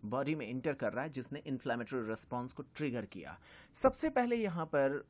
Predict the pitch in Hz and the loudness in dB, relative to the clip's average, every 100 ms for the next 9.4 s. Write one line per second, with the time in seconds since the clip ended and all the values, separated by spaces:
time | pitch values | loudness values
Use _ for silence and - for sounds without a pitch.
0 | - 143 156 - 196 - 147 151 156 156 | -2 0 0 -2 -4 2 8 10 8 4
1 | - 120 110 - - 104 98 67 82 - | 2 4 4 0 -6 -4 -6 -8 -10 -14
2 | - - - 190 196 135 - 151 139 - | -16 -10 -2 0 2 2 2 2 2 2
3 | 147 123 107 95 80 - - - 165 160 | 2 2 -2 -6 -12 -16 -14 -4 0 0
4 | 160 - 190 175 233 233 - 170 143 - | -2 -2 -4 0 0 2 0 0 -2 -4
5 | 127 170 - 104 95 110 151 - - - | -4 -6 -4 -6 -4 -6 -6 -8 -12 -6
6 | 143 147 151 - 175 175 175 143 143 156 | -2 0 0 0 0 2 0 -2 4 6
7 | 196 - 139 - 185 180 214 - - - | 6 4 -4 -2 -2 -2 -4 -10 -4 4
8 | 135 123 151 170 170 185 127 143 160 208 | 8 8 4 0 -2 -2 0 0 0 -2
9 | 151 131 123 | 0 0 0